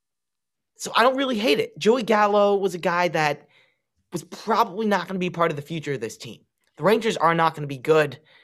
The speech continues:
for a long time. Joey Gallo needed to play for a contender,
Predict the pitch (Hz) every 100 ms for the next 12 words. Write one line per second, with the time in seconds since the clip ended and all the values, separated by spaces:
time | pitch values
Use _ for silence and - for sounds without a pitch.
0 | _ _ _ _ _ _ - - 226 196
1 | 190 180 180 196 175 156 196 147 - _
2 | _ _ _ _ _ _ _ - 208 233
3 | 175 196 202 202 202 - 147 160 190 220
4 | - 165 156 147 123 127 - 175 202 185
5 | 190